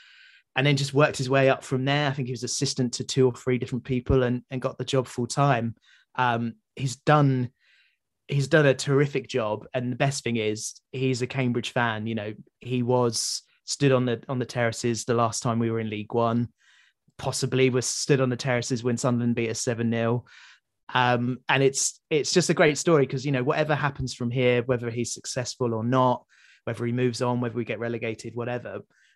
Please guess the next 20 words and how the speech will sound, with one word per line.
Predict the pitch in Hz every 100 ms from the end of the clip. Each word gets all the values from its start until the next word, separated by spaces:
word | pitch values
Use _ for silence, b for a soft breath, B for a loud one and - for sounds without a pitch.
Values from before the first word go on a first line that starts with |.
| _
we'll | 135 131
still | - 147 139
have, | - 127 117 110 _ -
we'll | 131
always | 139 156 139 117
have | - 123 107 123
last | 120 110 -
season | 139 131 113 104
where | 107 107 110 _
one | 135 131 131
of | 120
our | 117
own | 123 117 110 120 - _ -
got | 120
us | 113 -
promoted | - 123 123 117 139 - _ _
from, | - 117 117
from | - 117
nowhere. | 120 139 113 107
And, | 110 113